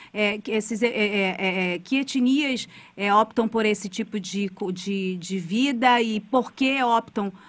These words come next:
por esse tipo de, de, de vi-, de viver sem contato, né, com não indígenas?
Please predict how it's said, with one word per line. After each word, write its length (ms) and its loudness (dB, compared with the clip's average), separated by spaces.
por 160 0
esse 240 -2
tipo 380 -4
de, 640 -2
de, 540 -2
de 200 -8
vi-, 100 -2
de 140 0
viver 320 4
sem 180 2
contato, 640 4
né, 100 -2
com 140 -4
não 180 0
indígenas? 760 -6